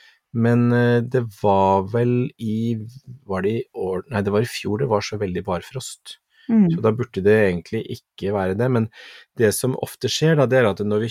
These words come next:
Speaker 1: får løker som vi har kjøpt, det er at de er, de er smekkfulle av krefter for å blomstre,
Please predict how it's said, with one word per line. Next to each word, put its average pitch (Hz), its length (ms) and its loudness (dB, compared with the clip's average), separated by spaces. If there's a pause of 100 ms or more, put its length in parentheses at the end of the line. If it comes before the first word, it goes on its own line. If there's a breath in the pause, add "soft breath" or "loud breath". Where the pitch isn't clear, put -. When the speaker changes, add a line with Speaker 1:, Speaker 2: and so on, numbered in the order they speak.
(120)
Speaker 1:
får 104 380 0
løker 82 420 -2
som - 160 -8
vi 107 60 0
har 123 100 -2
kjøpt, - 360 -4
det 117 100 -2
er 92 160 2
at - 220 -4
de 104 200 -4
er, 92 300 -4
de 101 440 -8
er 92 140 -4
smekkfulle 135 1040 -2
av 107 240 -4
krefter 143 400 -2
for 107 180 -2
å 107 60 2
blomstre, 123 460 -2